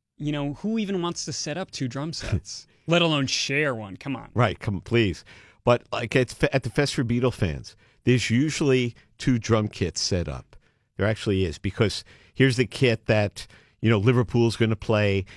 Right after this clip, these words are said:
Speaker 2: and then there's the local band, or there's the band that's gonna play in the afternoon, and the guy wants his own kit.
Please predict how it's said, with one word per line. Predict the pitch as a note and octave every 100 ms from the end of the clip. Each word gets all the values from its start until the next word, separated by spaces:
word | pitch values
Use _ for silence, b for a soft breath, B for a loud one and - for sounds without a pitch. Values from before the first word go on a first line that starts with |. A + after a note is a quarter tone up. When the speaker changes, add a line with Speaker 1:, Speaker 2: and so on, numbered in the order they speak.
| B -
Speaker 2:
and | A#2
then | A2+ G#2+
there's | G2+ -
the | G#2+
local | A2 G#2+ G#2+
band, | F2 G#2+ G#2
or | G2+
there's | G2+ G#2+ G#2
the | -
band | F#2 A2+ A2
that's | G#2 -
gonna | G2
play | - A2
in | G#2
the | G#2
afternoon, | G2+ - G2+ G#2 G#2
and | G2
the | F#2+
guy | G2 G2
wants | F#2+ F#2+ -
his | E2
own | F#2+ F2+
kit. | A#2 G#2+